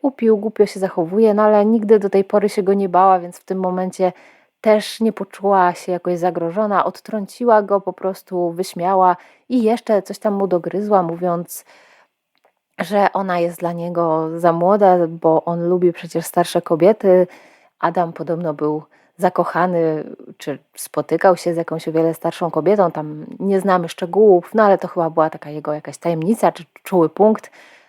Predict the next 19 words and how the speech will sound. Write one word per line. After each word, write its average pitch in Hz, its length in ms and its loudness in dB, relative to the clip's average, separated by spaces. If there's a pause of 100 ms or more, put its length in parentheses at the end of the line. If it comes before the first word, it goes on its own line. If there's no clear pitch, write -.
(120)
No 277 120 6
i 262 120 6
to 214 140 0
odrzucenie, 180 640 -2
wyśmianie 160 720 -6
ostatecznie 160 640 -8
uruchomiło 196 640 2
w 175 80 -8
nim 165 220 -8
jakąś 156 500 -6
niewyobrażalną 175 1200 0
agresję. 165 640 -2 (400)
Rzucił 180 300 -2
się 185 120 -2
na 170 140 4
dziewczynę 156 580 -4
z 151 80 -10
nożem 185 280 2
kuchennym, 170 640 -2